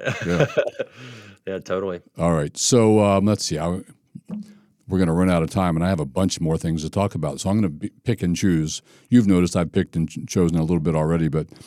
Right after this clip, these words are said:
Speaker 2: I do wanna stop on the topic of androgyny. What is androgyny?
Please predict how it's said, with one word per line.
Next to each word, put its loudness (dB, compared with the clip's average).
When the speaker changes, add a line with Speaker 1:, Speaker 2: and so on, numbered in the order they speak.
Speaker 2:
I 0
do 6
wanna 6
stop 0
on 4
the 0
topic 0
of 0
androgyny. 0
What -2
is 0
androgyny? -4